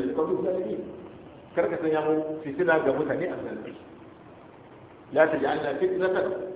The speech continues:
kar ka sanya mu a matsayin fitina "lil qawmi zalimin," ga mutane azzalimai. Kun gane ko? To wannan cewa, "La taj'alna fitnatan lil qawmi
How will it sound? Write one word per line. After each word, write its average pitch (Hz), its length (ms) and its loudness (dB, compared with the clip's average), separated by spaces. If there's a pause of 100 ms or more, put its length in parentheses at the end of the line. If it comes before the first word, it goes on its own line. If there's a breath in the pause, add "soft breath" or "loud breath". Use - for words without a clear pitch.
(340)
kar 160 140 0
ka 160 140 -2
sanya 147 300 0
mu 151 140 0 (100)
a 135 100 -2
matsayin 160 360 2
fitina 151 320 0
"lil 135 200 0
qawmi 143 300 2
zalimin," 147 400 2
ga 139 80 4
mutane 135 300 0
azzalimai. - 460 -8 (2250)
Kun 143 100 -8
gane 165 240 6
ko? 180 120 6 (2500)
To 143 80 -6
wannan 220 400 6
cewa, 185 160 8
"La 196 100 10
taj'alna 185 460 4
fitnatan 170 400 2
lil 143 180 0
qawmi 175 220 2